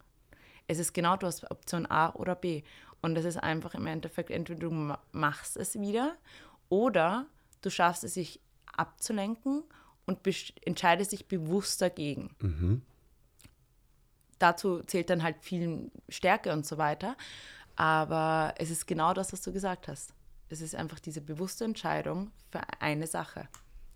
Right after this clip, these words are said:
Speaker 1: Genau.
Speaker 2: Mhm. Okay, sehr spannend. Ich stelle mir die, die Situation gerade vor, wenn, wenn ich da hingehen würde und bekomme so einen Tipp und denke mir nur,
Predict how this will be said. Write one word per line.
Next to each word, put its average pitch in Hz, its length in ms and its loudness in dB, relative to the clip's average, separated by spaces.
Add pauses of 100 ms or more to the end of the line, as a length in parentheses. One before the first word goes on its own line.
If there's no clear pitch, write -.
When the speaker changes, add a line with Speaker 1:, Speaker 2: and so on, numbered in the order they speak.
(120)
Speaker 1:
Genau. 156 240 -6 (680)
Speaker 2:
Mhm. 98 520 2 (840)
Okay, - 200 -6 (100)
sehr 104 80 -4
spannend. 90 520 2 (220)
Ich 104 100 8
stelle 113 200 12
mir 123 60 12
die, 107 260 10
die 104 120 10
Situation 95 500 10
gerade - 160 4
vor, 87 240 10
wenn, 90 220 12 (360)
wenn 95 160 12
ich - 140 6
da 98 340 12 (800)
hingehen 110 340 12
würde 110 180 12
und 104 100 12
bekomme 101 360 10
so 92 140 8
einen 90 200 8
Tipp - 280 6
und 80 180 6
denke - 280 6
mir 87 60 12
nur, 85 280 10